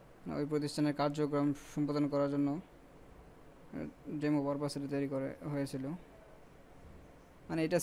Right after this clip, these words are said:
সেমই প্রায় স্কুল ম্যানেজমেন্ট, এটা, এটা তাই স্কুল ম্যানেজমেন্টের মধ্যে শিফট করা যাবে, কোনো সমস্যা হবে না। এই যে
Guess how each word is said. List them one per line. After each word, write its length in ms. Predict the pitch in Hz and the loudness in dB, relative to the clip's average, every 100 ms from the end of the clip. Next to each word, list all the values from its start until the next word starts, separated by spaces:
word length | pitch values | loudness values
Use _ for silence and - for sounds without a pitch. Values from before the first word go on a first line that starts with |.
| - | 4
সেমই 340 | 160 160 160 147 | 4 6 6 4
প্রায় 220 | 147 143 180 - - - - - - - - - - - 160 | 2 2 0 -6 -16 -20 -20 -20 -20 -20 -20 -20 -20 -10 -8
স্কুল 240 | - 170 156 156 | -4 0 4 4
ম্যানেজমেন্ট, 440 | 151 143 151 147 156 143 | 4 2 2 2 2 4
এটা, 140 | 147 156 135 | 4 2 2
এটা 120 | 160 160 | 0 2
তাই 140 | 165 160 160 151 - | 4 4 2 -2 -4
স্কুল 220 | - 160 151 | 0 4 6
ম্যানেজমেন্টের 720 | 151 143 147 151 151 160 151 151 | 6 6 4 4 2 4 6 6
মধ্যে 160 | 143 147 143 | 4 4 4
শিফট 160 | 147 - | -2 2
করা 120 | 147 143 | 2 4
যাবে, 120 | 139 143 | 2 0
কোনো 120 | 147 147 | 0 2
সমস্যা 240 | 147 143 143 | 0 0 0
হবে 100 | 135 143 | 0 0
না। 40 | 175 - - - - - 156 | -4 -14 -20 -20 -20 -6 0
এই 40 | |
যে 40 | 143 | 2